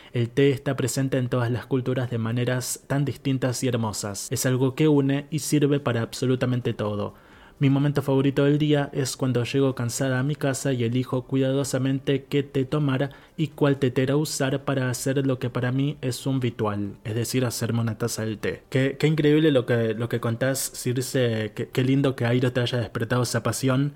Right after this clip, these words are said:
Eh, y, y muy lindo eso de que el té sea algo presente en todas las, las culturas de alguna forma, porque también nos habla de, de la, de este detalle que Mikey Bryan y, bueno, todo su equipo de,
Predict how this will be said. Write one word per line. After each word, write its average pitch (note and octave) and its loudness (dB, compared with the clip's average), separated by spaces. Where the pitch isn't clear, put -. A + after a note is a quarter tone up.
Eh, G#2 -4
y, B2+ -2
y B2 2
muy C#3 6
lindo C#3+ 4
eso D3 2
de A#2 2
que A2 -2
el A2+ 0
té C3+ 2
sea B2 0
algo B2+ 0
presente B2+ 0
en A#2 0
todas B2+ 2
las, A2+ -4
las A#2 0
culturas B2+ 2
de B2 2
alguna B2 2
forma, C#3 0
porque A#2 0
también B2+ 2
nos C3 0
habla C3+ 4
de, A2 -2
de B2+ 0
la, A2 -2
de B2+ 2
este B2 2
detalle B2+ 2
que A2 -2
Mikey A#2+ 0
Bryan B2 2
y, G#2+ -4
bueno, A2 0
todo A#2+ 2
su A#2+ -2
equipo A#2+ -2
de, G#2 -4